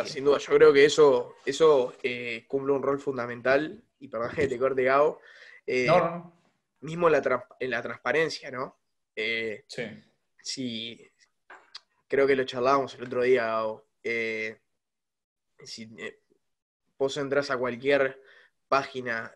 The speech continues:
Speaker 2: eh, de un ente estatal, es un laberinto con muchos,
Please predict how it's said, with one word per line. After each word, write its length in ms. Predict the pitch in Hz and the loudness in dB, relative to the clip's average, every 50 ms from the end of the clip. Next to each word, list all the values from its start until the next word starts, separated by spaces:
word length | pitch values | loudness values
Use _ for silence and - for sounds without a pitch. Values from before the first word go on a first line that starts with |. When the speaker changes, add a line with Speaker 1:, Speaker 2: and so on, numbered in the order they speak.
| _ _ - | _ _ -14
Speaker 2:
eh, 460 | 101 113 113 110 110 110 110 104 - 113 | -12 -12 -12 -12 -14 -14 -16 -20 -20 -16
de 120 | 110 120 | -14 -12
un 120 | 120 123 | -8 -8
ente 260 | 127 123 123 120 113 113 | -6 -8 -8 -10 -12 -12
estatal, 680 | - _ 120 117 117 139 131 131 131 139 147 170 - _ _ _ _ _ _ _ _ _ _ _ _ _ _ _ _ | -12 _ -10 -8 -4 -4 -2 -2 -2 -2 -4 -8 -14 _ _ _ _ _ _ _ _ _ _ _ _ _ _ _ _
es 260 | - - 98 - - - | -10 -8 -8 -6 -8 -8
un 140 | 131 123 117 | -8 -6 -4
laberinto 920 | 113 113 110 113 117 120 127 131 131 127 139 143 147 147 131 - - _ | -4 -4 -4 -4 -4 -6 -6 -8 -6 -2 0 2 2 2 0 -2 -6 _
con 440 | - 113 117 113 110 113 110 113 117 | -10 -8 -8 -8 -10 -14 -14 -14 -12
muchos, 800 | 120 131 131 131 131 135 123 117 117 113 - - - - - | -10 -10 -10 -8 -4 -2 -2 -2 -4 -6 -10 -16 -18 -20 -20